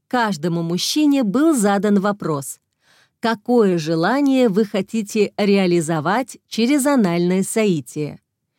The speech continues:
И вот что у нас получилось. Плотный обхват. Тридцать процентов мужчин ждут от анального секса усиления удовольствия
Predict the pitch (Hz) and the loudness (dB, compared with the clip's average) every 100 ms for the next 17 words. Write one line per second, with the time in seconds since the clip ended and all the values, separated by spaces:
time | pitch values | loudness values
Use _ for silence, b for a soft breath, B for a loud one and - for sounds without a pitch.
0 | _ _ - 247 220 330 359 - 330 330 | _ _ 0 2 2 0 0 0 2 4
1 | 247 233 - 247 247 - - 147 156 - | 2 0 -2 -2 -2 -2 -6 -6 -8 -10
2 | _ _ _ _ _ _ _ _ _ - | _ _ _ _ _ _ _ _ _ -2
3 | 202 196 247 - 269 269 - 180 185 - | 2 4 2 0 -2 -2 -2 -6 -8 -10
4 | - 180 151 135 _ _ _ _ _ _ | -8 -4 -2 -4 _ _ _ _ _ _
5 | _ - 240 247 208 180 - 190 202 - | _ -2 2 2 2 -4 -4 -2 -2 0
6 | 202 185 165 - 170 165 - 277 285 233 | 0 2 -2 -4 -2 -2 -2 2 2 0
7 | - 190 196 277 233 208 202 208 214 196 | -2 0 2 2 0 -2 0 2 2 2
8 | 180 180 - 262 - 254 247 233 226 226 | 2 -2 -2 -4 -2 -4 -2 -2 -2 0
9 | 208 226 262 254 240 233 247 214 240 226 | 2 4 4 4 2 0 -2 0 0 0
10 | 240 175 - 156 156 | 0 0 -6 -8 -6